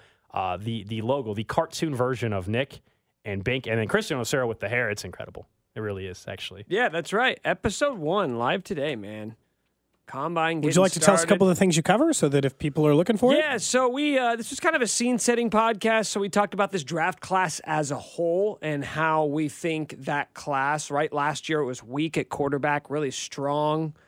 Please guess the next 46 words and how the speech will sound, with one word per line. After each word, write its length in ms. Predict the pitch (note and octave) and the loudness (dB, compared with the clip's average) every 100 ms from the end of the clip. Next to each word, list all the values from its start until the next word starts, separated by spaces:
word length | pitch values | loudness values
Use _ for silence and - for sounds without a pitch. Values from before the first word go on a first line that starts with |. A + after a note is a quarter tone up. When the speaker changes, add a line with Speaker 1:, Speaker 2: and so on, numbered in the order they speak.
| _ _ - | _ _ -6
Speaker 2:
at 180 | D3 - | -4 -2
pass 320 | - G#3 G#3 | 2 2 2
rusher, 300 | D#3+ C#3+ - | 0 0 -2
which 240 | D#3 D3+ - | -4 -4 -4
worked 260 | D#3 C3+ | -6 -6
great 240 | - A#3+ - | -2 -2 -2
for 100 | D3+ | -6
the 80 | |
Chiefs, 300 | C#3 C4 D#4 | -4 -4 -4
which 160 | - C3 | -6 -10
is 80 | B2+ | -6
why 180 | C3+ C#3 | -2 -2
a 40 | |
guy 220 | A#2+ C#3 | -2 0
like 180 | D3+ C#3+ | 0 -2
George 280 | C3 D3+ C#3+ | -2 -4 -2
Karlaftis 520 | D3 D3+ D#3 - D#3 | -2 0 0 -2 -8
fell 300 | - F#3+ C4+ | -4 -2 0
to 120 | B3+ E3 | -2 -6
them 200 | C3+ B2+ | -6 -6
all 140 | B2 | -6
the 80 | B2+ | -4
way 160 | B2 | -4
at 80 | A#2+ | -6
the 100 | B2+ | -6
end 120 | A#2+ | -8
of 40 | A2+ | -10
the 60 | |
first 260 | A#2 A#2+ - | -10 -10 -8
round. 200 | B2 A#2+ | -8 -6
So 100 | D#3 | -6
we 80 | G#3 | -2
kinda 160 | B3+ | 0
talked 240 | G#3+ G3+ F3+ | 2 0 0
about 220 | G3 F#3 - - _ _ | 0 0 -2 -16 _ _
what 160 | G#3+ - | 0 0
the 60 | |
defining 440 | E3 - G3 G3 E3+ | -2 0 2 2 2
characteristics 720 | F3 F3 E3 E3+ - D#3+ - C#3+ | 2 2 0 -2 0 -4 -4 -6
of 220 | B2+ A#2+ | -6 0
this 240 | B3+ - | 0 0
class 420 | - F3+ C#3+ B2 | -2 2 2 0
are 120 | C3+ C3 | -2 0
going 280 | C3 B2+ B2+ | 0 -2 -4
to 60 | |
be 320 | B2 B2 C3 | -2 -2 -2